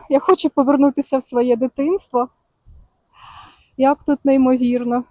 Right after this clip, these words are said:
Чудово. Це гірки вже для дорослих.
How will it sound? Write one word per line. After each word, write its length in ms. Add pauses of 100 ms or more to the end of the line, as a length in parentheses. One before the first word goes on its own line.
(640)
Чудово. 680 (4000)
Це 320
гірки 480
вже 240
для 240
дорослих. 720